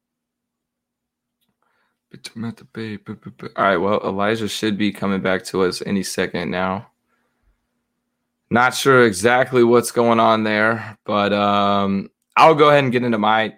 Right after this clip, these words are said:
highlight, low light while we wait on Elijah. So my highlight of the weekend was, uh, well, it hasn't happened per se yet, but it was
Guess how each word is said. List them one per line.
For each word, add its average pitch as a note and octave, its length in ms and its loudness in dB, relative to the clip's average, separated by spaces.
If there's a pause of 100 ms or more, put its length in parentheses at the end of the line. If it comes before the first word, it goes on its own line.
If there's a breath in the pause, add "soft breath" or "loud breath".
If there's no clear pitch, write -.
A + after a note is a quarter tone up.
highlight, G2+ 460 -2
low G2+ 160 -4
light G2+ 280 -6
while G2+ 220 -2
we G2+ 100 -8
wait G2+ 240 -6
on G2+ 120 -6
Elijah. G2+ 540 -2
So A2+ 400 0 (760 soft breath)
my E3 220 4
highlight F3 440 6
of D#3 300 4
the C#3+ 120 -2
weekend B2 680 -4
was, A#2+ 720 0
uh, A2 360 2
well, D3 380 0
it A#2 80 -4
hasn't D3+ 380 -4 (260)
happened C#3 500 -4
per D3 140 -12
se C#3+ 200 -8
yet, D3 280 -4 (120)
but A2 280 -4
it A2 160 -8
was G#2 560 -8